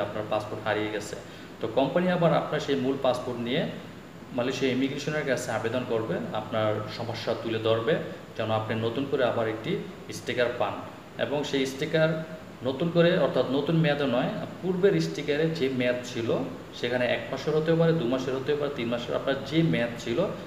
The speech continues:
সেই মেয়াদ অনুযায়ী আপনি পরবর্তী স্টিকার পাবেন। তো দেখা গেছে যে আপনি প্রবাসে থাকা অবস্থায় যদি আপনার পাসপোর্ট হারিয়ে যায় বা নষ্ট হয়ে যায়,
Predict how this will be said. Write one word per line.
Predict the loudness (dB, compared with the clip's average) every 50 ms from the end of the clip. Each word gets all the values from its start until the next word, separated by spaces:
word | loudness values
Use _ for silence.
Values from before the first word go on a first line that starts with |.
| -12 -12 -4 0
সেই | 2 4 4 4
মেয়াদ | 4 4 4 4 2 2
অনুযায়ী | 2 0 2 2 2 2
আপনি | 2 0 -2 -2 -2 -4 -8 -12 -14 -16 -16 -12 -4 0
পরবর্তী | 0 2 2 2 2 0 0 0 0 0 -2
স্টিকার | -2 -2 -2 0 0 0 0
পাবেন। | -2 -2 -2 -2 -6 -6 -8 -12 -14 -14 -14 -16 -16 -16 -18 -18 -14 -6 -2
তো | -2 0 0
দেখা | 2 4 4 4
গেছে | 4 4 2 0 0 0
যে | 0 0 0 -2 -6 -8 -10 -12 -6 -2 -2 -2
আপনি | -2 -2 -4 -4 -2 2
প্রবাসে | 2 4 4 4 2 2 0 -2
থাকা | -2 -2 2 2 2 4
অবস্থায় | 2 0 -2 0 0 0 0 0
যদি | -2 -2 -2 -2
আপনার | -2 -2 -4 -4 -4
পাসপোর্ট | -4 -4 -4 -4 -6 -8 -8 -4 -4
হারিয়ে | -2 0 0 0 -2 0 0
যায় | 0 0 0 -2 -4 -6 -10 -12 -14 -16 -16 -4 -2
বা | 0 2 2 2
নষ্ট | 0 0 0 0 0 2
হয়ে | 0 0 0 0
যায়, | 0 0